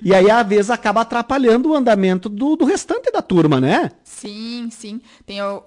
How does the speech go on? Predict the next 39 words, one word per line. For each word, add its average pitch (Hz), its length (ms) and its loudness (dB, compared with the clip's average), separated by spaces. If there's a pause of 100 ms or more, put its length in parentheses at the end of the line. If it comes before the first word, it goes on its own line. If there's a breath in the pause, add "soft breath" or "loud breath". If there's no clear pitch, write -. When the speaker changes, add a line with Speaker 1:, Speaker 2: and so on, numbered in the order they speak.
Speaker 2:
na 202 320 -8
maioria 214 320 -8
das 277 180 -10
vezes, 240 380 -10
os 226 140 -12
alunos 214 260 -8
são 220 200 -12
um 220 60 -8
pouco 214 220 -8
mais 208 180 -8
agitados. 226 720 -8
Então, 220 720 -8 (340 soft breath)
é, 208 600 -6
é 220 60 -6
importante 233 640 -8
ter 277 140 -10
esse 262 260 -6
olhar, 220 480 -4
assim, 220 260 -8
de 214 120 -4
envolver 220 720 -2
esse 285 200 -6
aluno 233 640 -6 (280 soft breath)
em 233 100 -4
todo 226 220 -2
o 254 40 -6
contexto 262 480 -6
da, 262 460 -2
da 254 160 -6
sala 262 260 -4
de 269 120 -4
aula, 381 320 -2
sabe? 214 280 -6
Fazer 220 360 -6
com 269 180 -8
que 233 240 -8
essa 254 220 -4
agitação 233 640 -6
dele 233 500 -4